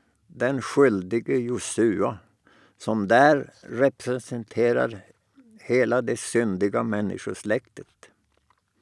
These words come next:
Och där fanns åklagaren, Satan själv, som inte ville mista sitt byte. Han ville få Josua dömd till döden.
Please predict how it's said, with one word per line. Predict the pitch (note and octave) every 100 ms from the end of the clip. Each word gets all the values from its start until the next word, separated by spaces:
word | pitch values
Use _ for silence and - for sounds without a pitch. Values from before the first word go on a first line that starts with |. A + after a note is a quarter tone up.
| - - - _ _ _ _ -
Och | G#2+ G#2
där | B2+ C3+
fanns | C3 D3 B2+
åklagaren, | C3+ B2 F2 F#2+ F#2 G2 A#2+ B2 G#2+ F2+ - _ _
Satan | - - B2+ G#2 - B2+ C3+
själv, | - F#2 F#2 - _ - _ _ _ _ _ _ _ _ _ _ _ -
som | A#2+ A#2
inte | A#2 G2+ C3+
ville | B2+ B2 C3
mista | B2+ B2 A#2+ C3 - - E3+
sitt | D#3+ B2+ -
byte. | - G#2+ F2+ - - F2+ - _ _ _ _ _ - _ _ _ _ _
Han | - A#2 D#3
ville | E3 D3 C#3+
få | B2 B2+
Josua | A2 A2 - A#2+ D3+ B2+
dömd | F#2 G2 G#2+ G#2
till | - F2
döden. | E2 F#2 G2+ D3+ C3+ G#2+